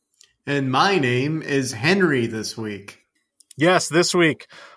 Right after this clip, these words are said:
Speaker 2: Uh, unfortunately, it is Henry. Better luck next week.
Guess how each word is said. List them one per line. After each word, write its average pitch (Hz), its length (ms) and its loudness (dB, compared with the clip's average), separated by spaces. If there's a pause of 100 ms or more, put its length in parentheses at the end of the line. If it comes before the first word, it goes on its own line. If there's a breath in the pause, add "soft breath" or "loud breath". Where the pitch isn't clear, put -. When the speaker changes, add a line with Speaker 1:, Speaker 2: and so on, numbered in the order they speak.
(100)
Speaker 2:
Uh, 120 240 4
unfortunately, 175 680 2
it 147 100 2
is 135 120 -2
Henry. 151 360 2
Better 147 280 4
luck 135 260 2
next 131 260 -2
week. 127 260 -2